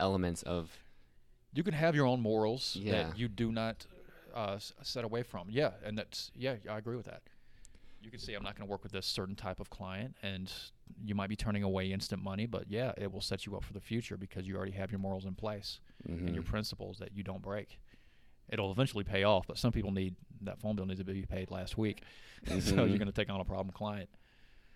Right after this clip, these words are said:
Speaker 1: Yeah, s-, so if you don't mind, I u-, we usually delve pretty deep in this show. When,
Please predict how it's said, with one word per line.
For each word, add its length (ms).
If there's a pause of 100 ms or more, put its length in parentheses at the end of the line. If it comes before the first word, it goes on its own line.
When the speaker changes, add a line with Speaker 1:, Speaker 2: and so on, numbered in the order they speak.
(300)
Speaker 1:
Yeah, 220
s-, 260
so 240
if 160
you 60
don't 160
mind, 340 (100)
I 80
u-, 240
we 100
usually 240
delve 540 (680)
pretty 280
deep 380 (140)
in 120
this 160
show. 220
When, 340